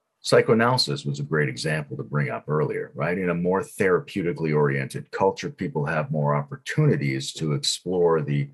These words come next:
diversity of the layers of their own psyche and to process through these things. Uh, one of the things I think we've seen historically is that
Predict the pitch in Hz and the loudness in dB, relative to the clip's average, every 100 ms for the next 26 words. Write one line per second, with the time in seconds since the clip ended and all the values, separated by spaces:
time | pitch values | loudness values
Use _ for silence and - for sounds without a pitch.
0 | - _ - 82 80 90 - 73 71 - | -14 _ -6 -4 0 0 0 0 0 0
1 | 67 76 71 76 71 71 69 65 67 71 | -4 0 2 2 0 -2 -4 -2 -4 -4
2 | - 73 - 69 - _ _ - - - | -2 -4 -2 -6 -6 _ _ -20 -18 -8
3 | 67 - - 73 67 71 69 - 82 76 | -8 -8 -2 -2 -2 -4 -6 -6 -4 -2
4 | 78 73 87 107 - - _ _ _ _ | -4 -4 -4 -4 -6 -10 _ _ _ _
5 | _ _ _ - 62 58 58 - 82 73 | _ _ _ -6 -4 -6 -4 -2 0 0
6 | 71 76 71 65 71 71 - - 73 71 | 0 -2 0 -2 -2 -2 0 0 0 -2
7 | - - 90 80 80 78 78 - 78 69 | 0 4 6 4 0 -2 -2 -2 -4 -4
8 | 67 73 69 | -2 -2 -2